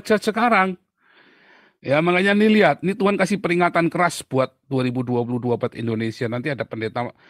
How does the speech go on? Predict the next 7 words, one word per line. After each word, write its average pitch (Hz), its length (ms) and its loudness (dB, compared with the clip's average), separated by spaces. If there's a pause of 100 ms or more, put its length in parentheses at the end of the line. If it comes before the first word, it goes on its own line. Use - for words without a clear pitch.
(160)
urusan 123 640 -2 (240)
huk-, 110 320 -6
masalah 110 480 -4 (240)
ini 113 240 -2
ya, 131 80 -2 (640)
gara-gara 104 720 0 (480)
ini, 156 320 0